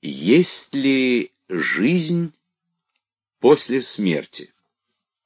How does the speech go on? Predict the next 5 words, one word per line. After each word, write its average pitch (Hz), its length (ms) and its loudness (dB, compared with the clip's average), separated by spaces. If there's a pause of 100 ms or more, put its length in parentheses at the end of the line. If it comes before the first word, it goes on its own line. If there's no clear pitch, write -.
(3000)
Статья 165 460 2
впервые 127 440 2
опубликована 87 680 0
в 76 60 -4
сборнике 107 920 -2